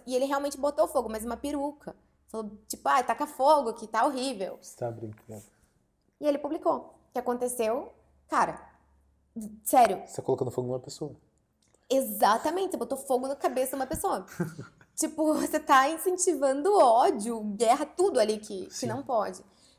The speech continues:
Speaker 1: E aí, assim, o vídeo dele deu muita visualização, uma galera rindo, então deu bastante interação.
Speaker 2: Uhum.
Speaker 1: Mas,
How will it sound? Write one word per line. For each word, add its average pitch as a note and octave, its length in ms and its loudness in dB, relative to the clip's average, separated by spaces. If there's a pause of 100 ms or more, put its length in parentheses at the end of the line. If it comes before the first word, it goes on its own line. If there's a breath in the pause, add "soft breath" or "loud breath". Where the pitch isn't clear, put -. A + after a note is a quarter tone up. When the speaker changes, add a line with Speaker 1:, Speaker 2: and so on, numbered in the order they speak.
Speaker 1:
E C#4 100 0
aí, C4 240 4
assim, D#4 320 -2
o A3+ 40 -8
vídeo G#3+ 200 -12
dele A3+ 200 -4
deu G#3+ 200 -4
muita B3 440 -2
visualização, A3+ 800 -2
uma A3+ 120 -8
galera G#3 300 2
rindo, A#3 400 -6
então G#3 160 -8
deu G#3+ 100 -6
bastante A3 400 -6
interação. A#3+ 640 -2
Speaker 2:
Uhum. - 380 -12
Speaker 1:
Mas, C4+ 420 -2